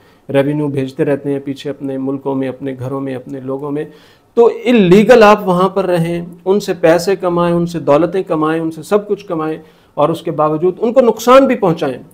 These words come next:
उनके कारोबारों को नुकसान भी पहुँचाएं। और उसके बाद इस तरह की टुच्ची फिल्में, इस तरह की गलत हरकतें और इस तरह की ये चीज़ें फैलाना, ये बहुत अफसोसनाक है।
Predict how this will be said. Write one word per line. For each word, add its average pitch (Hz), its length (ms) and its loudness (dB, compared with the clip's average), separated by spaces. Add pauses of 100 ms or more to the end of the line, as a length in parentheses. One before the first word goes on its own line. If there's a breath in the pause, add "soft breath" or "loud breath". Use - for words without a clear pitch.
(160)
उनके 220 220 -2
कारोबारों 208 560 4
को 262 100 0
नुकसान 196 380 -2
भी 170 80 -4
पहुँचाएं। 147 420 -8
और - 300 -8
उसके - 300 -6
बाद 143 240 4
इस 143 140 -6
तरह 143 180 -2
की 139 140 -4
टुच्ची 143 380 -4
फिल्में, 139 420 -2
इस 135 140 -8
तरह 135 180 -4
की 131 160 -6
गलत 139 280 -2
हरकतें 131 520 -8
और 131 140 -6
इस 131 140 -12
तरह 131 180 -8
की 135 160 -8
ये 139 140 -2
चीज़ें 131 280 -10
फैलाना, 131 400 -16
ये 208 140 -12
बहुत 160 280 -10
अफसोसनाक 123 600 -16
है। 120 120 -18